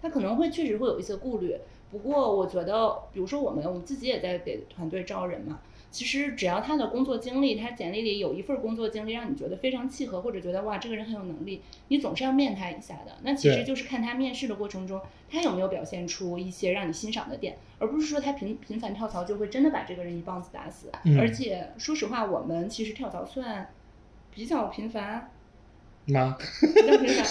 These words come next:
Speaker 1: 我不知道，因为我其实觉得现在整个大厂其实流动性非常高嘛，我感觉我们可能都还 OK 了。
Speaker 2: OK。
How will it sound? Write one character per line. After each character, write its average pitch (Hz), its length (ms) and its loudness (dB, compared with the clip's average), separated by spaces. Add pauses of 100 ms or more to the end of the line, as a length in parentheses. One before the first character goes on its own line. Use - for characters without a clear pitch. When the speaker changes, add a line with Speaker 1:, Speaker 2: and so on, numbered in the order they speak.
Speaker 1:
我 466 100 10
不 392 140 8
知 - 40 4
道， 320 80 4
因 339 140 8
为 392 80 6
我 330 100 8
其 - 140 -2
实 302 160 0
觉 226 100 2
得 208 120 0
现 277 200 4
在 285 180 4
整 165 140 -4
个 208 140 0
大 269 160 0
厂 208 240 -6
其 185 60 -10
实 240 80 -6
流 190 160 -2
动 247 120 2
性 262 140 2
非 311 160 -4
常 311 180 0
高 170 200 0
嘛， 170 160 0
我 175 80 -2
感 226 100 -2
觉 214 80 0
我 214 140 0
们 170 120 2
可 180 80 -4
能 175 140 0
都 214 80 -2
还 226 240 0
OK 240 320 2
了。 233 220 6 (280)
Speaker 2:
OK。 131 520 6